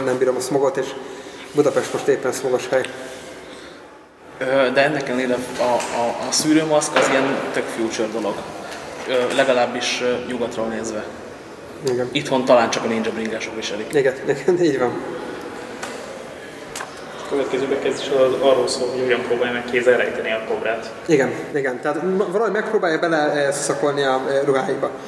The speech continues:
Speaker 2: És, ö, nem
Speaker 1: Bocsánat, itt van egy fontos mondat. A gula alakú ütőhegy, melkasa és orkán csekének bérése között lengett.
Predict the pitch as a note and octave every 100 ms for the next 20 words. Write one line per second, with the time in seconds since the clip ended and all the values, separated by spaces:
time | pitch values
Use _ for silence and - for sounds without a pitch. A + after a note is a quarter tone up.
0 | - - - C#3 - D#3 D3 D3+ D3 A2+
1 | D#3 D#3+ D3 F#3 F3+ C#3 - - D#3+ G#3
2 | F3 D#3+ D3 D3 C#3 B2+ A#2+ - - -
3 | C#3 F#3 B3 E3+ F3+ - F3 A3 - D3+
4 | A2+ B2 D#3 - - - F3 F#3+ - B2+
5 | D3 D#3+ - - - G3 - C#3+ D#3 -
6 | D3+ C#3 C3+ D#3+ C#3 - A2 B2 A#2+ C3
7 | A#2+ C3 -